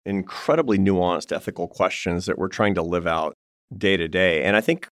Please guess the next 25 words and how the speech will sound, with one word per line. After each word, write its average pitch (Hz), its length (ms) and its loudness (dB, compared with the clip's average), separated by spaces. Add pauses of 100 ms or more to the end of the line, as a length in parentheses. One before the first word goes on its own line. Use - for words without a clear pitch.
(200)
it's - 320 -2
interesting 120 500 -2
that 90 120 -4
we 104 120 -2
can 95 160 0
explore 180 400 2
these 135 220 0
things 87 500 -4
in 110 160 0
the 104 80 0
context 107 640 0
of 90 300 -2
what 98 300 0
we 113 120 4
want 95 360 2
for 90 200 0
ourselves 90 720 0
and 85 100 -6
what 90 140 0
we 92 100 0
want 87 280 -4
for 85 160 -4
our 78 140 -2
own 82 240 -4
kids. 87 560 -2